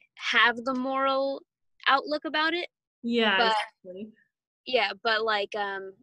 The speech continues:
Speaker 1: I did watch a video of a vegan converting a vegetarian family. That was good.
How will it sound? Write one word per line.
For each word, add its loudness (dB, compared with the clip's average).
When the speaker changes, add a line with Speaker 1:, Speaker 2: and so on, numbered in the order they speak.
Speaker 1:
I 6
did 6
watch 4
a -2
video 4
of -4
a -20
vegan -6
converting 4
a -8
vegetarian -2
family. -6
That 2
was -8
good. -2